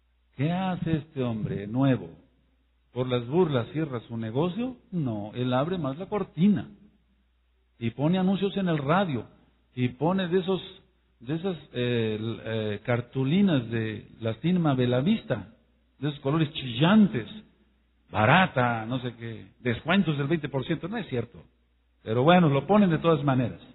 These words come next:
Pero si es un Kadosh, sí cumple que el veinte de descuento, eh, es de, el veinte por ciento es de descuento.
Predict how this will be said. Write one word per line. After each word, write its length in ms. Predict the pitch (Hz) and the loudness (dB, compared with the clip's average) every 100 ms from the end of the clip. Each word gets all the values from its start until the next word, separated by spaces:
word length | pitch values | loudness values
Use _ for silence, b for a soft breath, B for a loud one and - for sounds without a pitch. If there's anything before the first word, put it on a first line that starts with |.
| _ _ _ _ - | _ _ _ _ -10
Pero 160 | 107 | -4
si 120 | 113 | 4
es 100 | 202 208 | 4 6
un 120 | 202 | 0
Kadosh, 440 | 170 170 208 - | 0 2 2 2
sí 140 | 208 190 | -2 0
cumple 340 | 196 190 165 | -2 -2 -4
que 120 | 139 | -2
el 120 | 131 | -2
veinte 400 | 120 131 135 143 | -2 -4 -4 -2
de 80 | 127 | -4
descuento, 480 | 117 - 123 113 110 | -4 -4 -4 -4 -10
eh, 140 | 90 - - | -10 -16 -14
es 220 | 110 113 | -12 -10
de, 140 | 113 - | -12 -12
el 140 | 117 | -12
veinte 200 | 113 147 | -6 -6
por 140 | 127 110 | -6 -4
ciento 180 | 135 123 | -4 -4
es 60 | |
de 80 | 110 | -8
descuento. 400 | 101 - 92 82 | -8 -12 -16 -16